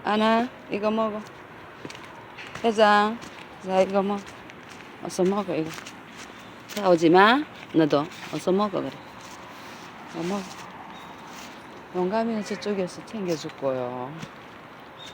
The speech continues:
구름이는 찹쌀게 여기 와갖고 지금.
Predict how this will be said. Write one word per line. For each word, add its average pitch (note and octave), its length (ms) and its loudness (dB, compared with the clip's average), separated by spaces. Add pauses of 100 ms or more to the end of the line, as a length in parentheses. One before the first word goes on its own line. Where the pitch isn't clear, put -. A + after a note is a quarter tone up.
(1500)
구름이는 G3 540 4
찹쌀게 E3 680 0
여기 D3+ 160 2
와갖고 C3 420 0
지금. B2 320 -6